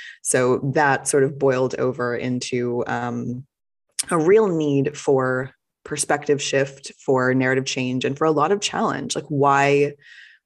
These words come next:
why was I dating so hard and aggressively? Why was I pursuing someone so intently? Why was I doing this? 'Cause I had never asked before. I just thought it's what you did. I thought if you were single, you look for someone. I thought that's what everyone did, sort of like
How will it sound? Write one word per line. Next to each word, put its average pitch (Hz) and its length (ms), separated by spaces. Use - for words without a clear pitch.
why 151 340
was 156 240
I 131 100
dating 127 540
so 127 300
hard 123 320
and 123 100
aggressively? 127 480
Why 131 220
was 147 120
I 143 100
pursuing 143 580
someone 127 360
so 131 240
intently? 127 460
Why 131 320
was 165 180
I 135 80
doing 139 360
this? - 340
'Cause 190 100
I 196 60
had 190 80
never 196 180
asked 180 240
before. 135 380
I 147 100
just 190 140
thought 151 140
it's 151 100
what 160 160
you 165 80
did. 185 240
I 143 100
thought 160 220
if - 100
you 160 140
were 160 100
single, 185 560
you 175 140
look 170 180
for 170 120
someone. - 440
I 151 80
thought 175 240
that's 147 220
what - 120
everyone 147 320
did, 139 280
sort 135 100
of 135 100
like 135 300